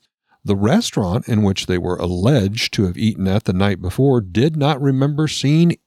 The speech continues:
either of them. So had Judy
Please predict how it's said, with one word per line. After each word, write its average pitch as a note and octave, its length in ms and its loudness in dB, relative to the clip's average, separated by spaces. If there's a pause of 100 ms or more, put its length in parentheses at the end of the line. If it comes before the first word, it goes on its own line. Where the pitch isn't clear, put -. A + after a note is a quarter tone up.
(160)
either D3+ 480 4
of E2 320 -2
them. E2 400 -6 (420)
So D3 280 2
had A#2 240 2 (360)
Judy A2 480 2